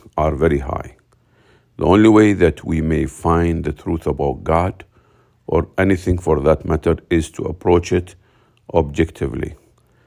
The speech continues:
The fact that God endowed every one of us with the ability to reason is evidence that He doesn't want us to be blind followers.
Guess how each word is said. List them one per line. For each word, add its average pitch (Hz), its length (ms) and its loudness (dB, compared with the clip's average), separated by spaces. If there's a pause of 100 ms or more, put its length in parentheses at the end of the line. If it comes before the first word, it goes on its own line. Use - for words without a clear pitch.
(240)
The 90 100 -2
fact 104 360 2
that 82 220 0
God 82 360 2
endowed 78 640 0
every 80 420 -2
one 85 240 0
of 82 140 -2
us - 280 -4
with 76 200 -4
the 69 160 -2
ability 80 480 -2
to - 160 -8
reason 90 580 -2
is 80 360 0
evidence 90 600 2 (540)
that 78 340 0
He 95 260 -2
doesn't 85 520 2 (160)
want 85 380 0
us 78 200 -2
to 76 140 -6
be 73 120 -2
blind 76 540 -2
followers. 62 680 -4